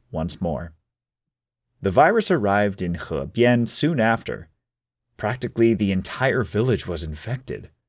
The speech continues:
according to Huang. "Our symptoms were very mild, just a slight fever for a couple of days,"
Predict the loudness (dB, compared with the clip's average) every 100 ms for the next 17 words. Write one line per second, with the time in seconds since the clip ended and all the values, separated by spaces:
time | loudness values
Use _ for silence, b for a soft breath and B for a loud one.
0 | _ _ _ -8 -4 -4 -4 -8 -6 -6
1 | -6 -14 _ _ _ _ _ _ _ _
2 | _ _ -2 0 2 2 4 2 2 2
3 | 2 4 4 4 0 0 -2 -4 -8 _
4 | _ -8 -6 -4 -2 2 2 2 -2 -2
5 | -2 -6 -4 -4 -4 -6 -6 -4 -6 -6
6 | -18